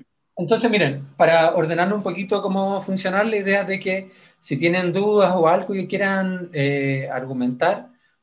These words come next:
pueden levantar la mano o escribirla en el chat, y ahí entre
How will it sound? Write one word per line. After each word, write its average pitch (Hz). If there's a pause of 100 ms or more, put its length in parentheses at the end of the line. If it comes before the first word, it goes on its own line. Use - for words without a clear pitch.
pueden 156
levantar 151
la 147
mano 180
o 180
escribirla 170
en 180
el 180
chat, 214
y 147
ahí 170
entre 139